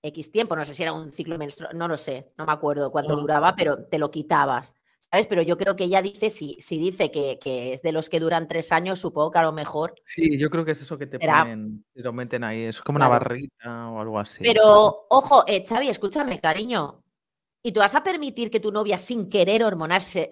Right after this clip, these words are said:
Speaker 1: o sea, sin querer meterse ya, eh, más mierda en el cuerpo, eh, tú vas a permitir que tu mujer se ponga el parche de tres años por tú no ponerte uno diez minutos?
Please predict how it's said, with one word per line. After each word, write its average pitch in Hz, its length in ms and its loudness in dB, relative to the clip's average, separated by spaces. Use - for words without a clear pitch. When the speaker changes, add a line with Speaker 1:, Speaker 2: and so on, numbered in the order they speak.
Speaker 1:
o 175 60 0
sea, 175 180 -2
sin 190 220 -8
querer 190 220 -2
meterse 208 440 -2
ya, 175 480 4
eh, 165 180 -2
más 180 180 -2
mierda 202 240 0
en 180 80 -2
el 139 120 -6
cuerpo, 160 600 -2
eh, 196 540 2
tú 208 80 -6
vas 269 160 -2
a 269 80 -2
permitir 202 360 -6
que 190 100 -6
tu 185 120 -8
mujer 170 300 -6
se 196 140 -2
ponga 180 320 -2
el 160 80 -10
parche 165 760 0
de 156 340 -2
tres 226 360 0
años 180 600 0
por 190 240 4
tú 240 340 0
no 214 220 0
ponerte 220 580 0
uno 214 680 -2
diez 202 280 -2
minutos? 220 720 -6